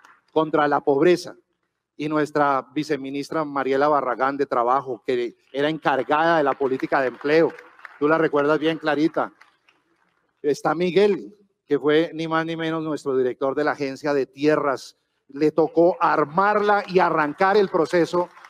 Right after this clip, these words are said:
de llevarle la tierra a los campesinos. Es de los que más conoce este tema en Colombia.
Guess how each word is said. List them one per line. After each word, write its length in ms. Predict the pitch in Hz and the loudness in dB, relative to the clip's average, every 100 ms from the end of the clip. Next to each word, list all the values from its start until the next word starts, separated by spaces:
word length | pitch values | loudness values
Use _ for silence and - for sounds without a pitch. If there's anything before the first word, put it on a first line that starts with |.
| - - | -20 0
de 140 | 180 | 2
llevarle 500 | 165 170 165 202 220 | 4 4 4 4 2
la 140 | 226 180 | 2 2
tierra 280 | 180 185 202 | 2 4 4
a 20 | |
los 160 | 214 | 2
campesinos. 800 | - 147 139 143 175 170 185 - _ _ _ | 0 -2 -2 0 2 2 0 -6 _ _ _
Es 160 | 170 165 | -2 2
de 80 | 190 | 4
los 200 | 185 175 | 2 0
que 100 | 151 | 0
más 320 | 180 185 - | 0 -2 0
conoce 580 | 185 180 175 160 156 - _ - | -2 0 -2 -2 -6 -6 _ -6
este 240 | 147 - | -6 -4
tema 280 | - 156 151 | -2 -2 -2
en 60 | 143 | -4
Colombia. 560 | 131 120 135 123 104 | -4 -2 -4 -4 -10